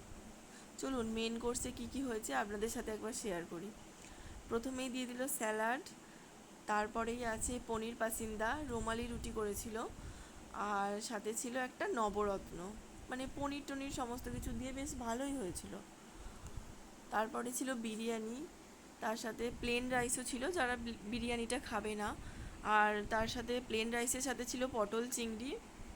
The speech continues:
চিকেন কষা ছিল, ওটা অপশনাল, যারা মাটন খাবে না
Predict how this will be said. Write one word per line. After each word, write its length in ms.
চিকেন 380
কষা 260
ছিল, 220
ওটা 240
অপশনাল, 640
যারা 320
মাটন 360
খাবে 320
না 180